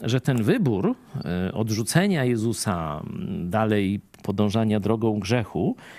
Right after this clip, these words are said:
nie jest tylko: "A oj, tam spóźnił się trzy razy do pracy i ściągał na dyktandzie", nie?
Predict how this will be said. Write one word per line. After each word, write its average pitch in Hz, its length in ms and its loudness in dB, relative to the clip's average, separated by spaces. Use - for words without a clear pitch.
nie 311 180 2
jest - 180 -2
tylko: 143 380 2
"A 285 240 2
oj, 220 200 4
tam 151 380 4
spóźnił 139 460 2
się 143 140 2
trzy 151 200 2
razy 123 260 2
do 110 140 2
pracy 165 320 4
i 143 80 2
ściągał 120 420 2
na 107 120 2
dyktandzie", 82 580 -2
nie? 113 220 2